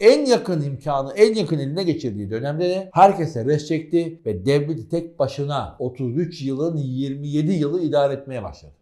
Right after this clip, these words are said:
Cevap, evet, Abdülhamit ilk beş yıl tüm hainlerle işbirliği yaptı. Ne derdi biliyor musun? "Allah belasını versin. O şerefsizi nesini seveyim ben? Ülkeyi sattı, soğana çevirdi. Ülkeyi peşkeş çekti hainlere."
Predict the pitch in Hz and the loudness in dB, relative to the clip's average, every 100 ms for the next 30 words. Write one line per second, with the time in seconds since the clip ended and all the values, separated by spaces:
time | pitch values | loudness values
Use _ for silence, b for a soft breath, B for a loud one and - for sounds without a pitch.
0 | - 135 147 165 160 - 139 143 139 - | 0 6 8 8 4 -4 0 2 0 0
1 | 143 131 139 131 131 131 - 131 - 143 | 0 0 0 0 -2 -6 -8 -10 -2 0
2 | 143 - 117 120 120 - 160 139 127 127 | 0 -2 -4 -4 -4 -2 0 2 2 2
3 | 123 127 123 139 123 127 117 - 117 104 | 0 -4 -8 -8 -6 -4 -6 -6 -8 -6
4 | 107 95 78 - _ - 151 139 113 120 | -8 -10 -12 -18 _ -2 2 2 2 -6
5 | 180 160 - _ 117 139 165 170 165 165 | -8 -10 -16 _ 0 2 2 0 0 0
6 | 160 165 160 110 - - 190 196 143 120 | -4 -8 -6 -6 -8 -2 -2 0 -4 -4
7 | 107 - 90 92 123 180 247 - 151 107 | -6 -12 -16 -14 -14 -10 -8 -4 -4 -4
8 | 101 85 78 - - 196 160 147 117 104 | -8 -12 -16 -14 -8 -6 -4 -4 -4 -2
9 | 180 175 - 156 151 143 156 151 117 104 | 0 -2 -4 -2 0 2 0 -4 -6 -8
10 | 85 78 - 202 156 165 123 135 147 - | -12 -10 -4 -2 0 0 0 -2 -6 -2
11 | 180 185 - 277 277 - 156 - 127 120 | 0 0 4 4 2 -4 -8 -4 -2 2
12 | 113 107 98 95 87 78 76 | 2 0 -8 -12 -14 -16 -18